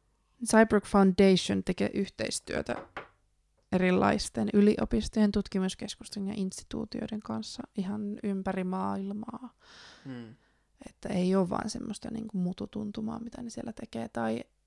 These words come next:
Speaker 1: tiedätkö, huvin vuoksi ja
Speaker 2: Mm, mm.
Speaker 1: tota, hauskuuden eteen vaan.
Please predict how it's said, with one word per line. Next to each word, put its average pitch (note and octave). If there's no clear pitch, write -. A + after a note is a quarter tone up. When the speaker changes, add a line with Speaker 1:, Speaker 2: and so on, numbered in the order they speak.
Speaker 1:
tiedätkö, -
huvin F#3
vuoksi -
ja A#3+
Speaker 2:
Mm, B2+
mm. A2+
Speaker 1:
tota, -
hauskuuden G#3
eteen A#3
vaan. A#3